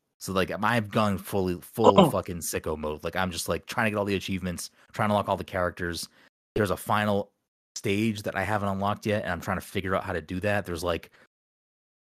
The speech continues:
Speaker 1: all these, like, things you have to find that are hidden in levels. Like, there's so much shit buried in this game, and, like, you could never, I th-, I think you could never get to that point of the game and still love this game. And, like,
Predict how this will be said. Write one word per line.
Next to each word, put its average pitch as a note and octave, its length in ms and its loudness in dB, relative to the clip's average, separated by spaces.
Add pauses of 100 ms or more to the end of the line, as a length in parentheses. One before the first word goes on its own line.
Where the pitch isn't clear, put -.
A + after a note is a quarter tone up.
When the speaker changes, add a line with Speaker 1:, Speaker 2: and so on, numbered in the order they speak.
(200)
Speaker 1:
all B2 180 6
these, A#2 240 -2
like, G2+ 220 2 (260)
things A2+ 480 -2
you A2 60 2
have G#2+ 200 -2
to G#2 80 -4
find G#2+ 440 0
that F#2 80 -4
are - 40 -12
hidden A2 280 -2
in G2 80 -2
levels. G2 320 -2
Like, F#2+ 180 -2
there's C#3+ 200 4
so F#3+ 220 4
much G#3+ 200 2
shit F#2+ 760 -2
buried B2 320 4
in C3 120 0
this A2 180 -2
game, G#2 340 0 (300)
and, B2+ 140 -2
like, A#2+ 240 -2 (260)
you C#3 100 -6
could C#3 220 -2
never, A2+ 560 -2 (260)
I C3 140 4
th-, - 100 -14 (100)
I B2+ 200 2
think G#2+ 280 -4
you G2+ 100 -6
could F2 160 -6
never F#2+ 340 -2
get F2+ 320 -6
to - 80 -10
that G2 180 -4
point G#2+ 220 -4
of A2 40 -6
the A#2 60 -10
game F2 300 -8 (720)
and F#2+ 120 -4
still G2 220 0
love F2+ 240 2
this G2 140 -4
game. F#2+ 380 -6 (340)
And, G2 140 0
like, F2 260 -2